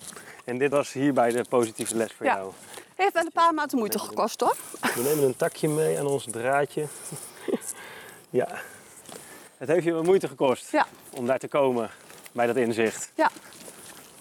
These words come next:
Speaker 1: Want?
Speaker 2: Omdat, oh, omdat ik eigenlijk best wel resultaatgericht was en eh, mezelf ook wilde bewijzen dat ik het gewoon kon, zeg maar.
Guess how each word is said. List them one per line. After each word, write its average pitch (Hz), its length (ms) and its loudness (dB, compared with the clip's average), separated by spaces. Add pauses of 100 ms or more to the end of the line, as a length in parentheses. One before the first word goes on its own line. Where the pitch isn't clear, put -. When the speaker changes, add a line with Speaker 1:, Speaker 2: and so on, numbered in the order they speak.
(1040)
Speaker 1:
Want? 131 200 2
Speaker 2:
Omdat, 160 200 0 (520)
oh, - 140 0
omdat 190 200 0
ik 214 100 -16
eigenlijk 214 420 -2
best - 100 -6
wel 196 260 0 (120)
resultaatgericht 226 1120 0
was 240 340 2
en 208 200 0 (1000)
eh, 240 240 2
mezelf 254 500 2
ook 220 100 -4
wilde 202 260 2
bewijzen 208 500 2
dat 208 140 4
ik 220 120 0
het 214 100 -4
gewoon 208 200 2
kon, 220 220 2
zeg - 220 -10
maar. - 160 -4